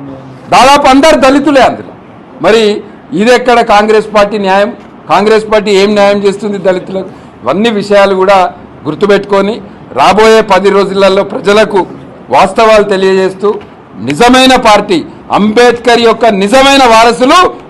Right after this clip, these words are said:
భారతీయ జనతా పార్టీ నాయకులు, జ-, భారతీయ జనతా పార్టీ కార్యకర్తలు, అంబేద్కర్ గారు కన్న కలలు, ఆర్టికల్ త్రీ సెవెంటీ కావచ్చు,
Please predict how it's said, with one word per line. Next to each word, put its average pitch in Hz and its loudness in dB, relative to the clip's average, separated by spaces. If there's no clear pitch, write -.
భారతీయ 190 0
జనతా 170 0
పార్టీ 170 0
నాయకులు, 180 0
జ-, 151 -6
భారతీయ 175 -2
జనతా 160 -4
పార్టీ 214 -2
కార్యకర్తలు, 180 -2
అంబేద్కర్ 202 0
గారు 180 2
కన్న 180 -2
కలలు, 190 0
ఆర్టికల్ 170 -2
త్రీ 180 -2
సెవెంటీ 185 -2
కావచ్చు, 175 0